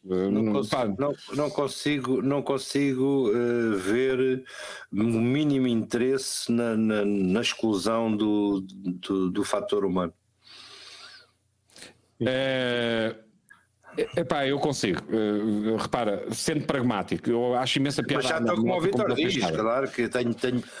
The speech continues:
Speaker 2: se por um lado isto, isto me preocupa, por outro lado, eh, tenho esse, o absoluto descanso que aos noventa anos ainda haverá declarações de acidentes automóveis, seja para que tipo de carro for.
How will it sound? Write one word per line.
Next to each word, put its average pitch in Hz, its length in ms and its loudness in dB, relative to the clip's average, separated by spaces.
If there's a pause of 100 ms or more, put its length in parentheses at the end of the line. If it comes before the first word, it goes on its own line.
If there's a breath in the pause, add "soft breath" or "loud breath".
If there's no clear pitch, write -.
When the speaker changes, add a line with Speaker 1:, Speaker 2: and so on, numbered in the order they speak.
(120)
Speaker 2:
se - 100 -8
por 147 140 0
um 143 80 2
lado 151 220 0 (160)
isto, 127 300 -2
isto 131 320 -2
me 127 160 0
preocupa, 131 560 0
por 147 140 -2
outro 135 200 -2
lado, 117 680 2
eh, - 40 4
tenho 107 220 0
esse, 101 220 -2
o 101 360 4
absoluto 104 380 -2
descanso - 560 -4 (540 loud breath)
que 120 560 2 (380 loud breath)
aos 107 200 0
noventa 101 400 0
anos 113 240 0
ainda 117 280 2
haverá 113 260 0
declarações 113 540 -2
de 104 80 -2
acidentes 104 360 -2
automóveis, 110 640 0
seja 107 260 0
para 113 300 -4
que - 240 -14
tipo - 260 -4
de - 60 -12
carro 104 300 -4
for. 92 280 -4